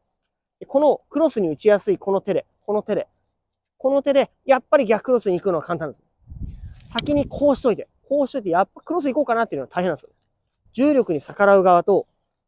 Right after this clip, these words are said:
重力の方に落とす側で、全然違うので、守備範囲広がるし、いろんな場所に打てるんで、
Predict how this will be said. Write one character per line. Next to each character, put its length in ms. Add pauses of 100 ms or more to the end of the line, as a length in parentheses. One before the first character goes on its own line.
(220)
重 200
力 220
の 80
方 160
に 60
落 120
と 100
す 120
側 220 (140)
で、 240 (260)
全 100
然 160
違 40
う 20
の 100
で、 160 (1160)
守 220
備 20
範 260
囲 40
広 200
が 100
る 100
し、 140
い 20
ろ 120
ん 60
な 80
場 100
所 100
に 80
打 60
て 80
る 100
ん 40
で、 140